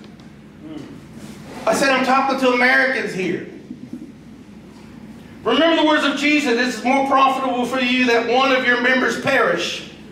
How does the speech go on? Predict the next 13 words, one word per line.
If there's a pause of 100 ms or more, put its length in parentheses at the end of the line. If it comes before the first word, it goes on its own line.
(260)
or
is
denied (1600)
than
your
whole
body
to
be
cast
into
hell." (360)
Now,